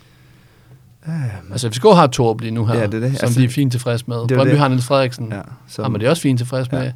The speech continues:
Speaker 2: A G F har, øh, David Nielsen, ham er
Speaker 1: Ja.
Speaker 2: de også fint tilfreds med, og Midtjylland har jo fået Bo.
Speaker 1: Ja.
Speaker 2: Så de er jo måske også låste.
Speaker 1: Ja, men bestemt. Altså, at, og det er jo lidt det, der gør det svært i,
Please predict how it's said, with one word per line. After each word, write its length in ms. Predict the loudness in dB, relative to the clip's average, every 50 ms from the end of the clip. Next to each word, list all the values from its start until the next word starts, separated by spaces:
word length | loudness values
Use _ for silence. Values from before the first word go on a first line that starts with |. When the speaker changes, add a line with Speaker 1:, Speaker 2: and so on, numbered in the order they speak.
| -10 -10
Speaker 2:
A 80 | -6 -2 -2 0 -2
G 40 | 0
F 40 | 0
har, 520 | 0 2 2 2 2 0 -2 -2 -4 -8 -12 -16 -20 _ _ _ _ _ _ _ -20 -14 -10
øh, 120 | -8 -8
David 280 | -6 -4 -4 -2 -2 0
Nielsen, 320 | -2 -2 -2 -4 -6 -10 -8 -6
ham 160 | -4 -2 -2
er 40 | 0
Speaker 1:
Ja. 60 | 0
Speaker 2:
de 40 | 0
også 140 | 0 0 0
fint 160 | -2 -2 -2
tilfreds 320 | -2 -4 -4 -4 -4 -2
med, 80 | -2 -2
og 60 | 0
Midtjylland 300 | 0 0 2 0 0 0
har 100 | 0 0
jo 40 | -2
fået 260 | -2 -2 -2 -2 0
Bo. 220 | 0 -2 -2 -2 -4 -8 -18 _ _ -14
Speaker 1:
Ja. 40 | -14 -14 -16 _ _ _ _ _ _ _ _ _ _
Speaker 2:
Så 100 | -18 -12 -4 0
de 40 | 2
er 20 |
jo 60 | 2
måske 380 | 2 2 0 0 2 2 4 4
også 220 | 2 2 0 -6 -14 -20 _ _
låste. 580 | -2 0 2 2 2 0 -2 -6 -10 -12 -14 -14 -16 _ _ _ _ -6
Speaker 1:
Ja, 120 | -4 -4
men 220 | -2 -4 -4 -4
bestemt. 460 | -4 -6 -6 -4 -4 -6 -6 -8 -10 -8
Altså, 240 | -6 -4 -4 -4 -6 -6 -6 -4
at, 200 | -2 -2 -2 -2 -6 -12 -14 -12 -8 -6
og 80 | -2
det 60 | -2
er 20 | 0
jo 60 | 0
lidt 220 | 0 0 -2 0
det, 240 | 0 0 2 2 0 -2 -2
der 140 | -4 -4 -4
gør 160 | -2 -2 -2
det 100 | -2 -4
svært 380 | -4 -4 -2 -2 -2 -2 -4 -10 -20 -20 -20 _ -12
i, 340 | -12 -10 -10 -10 -10 -12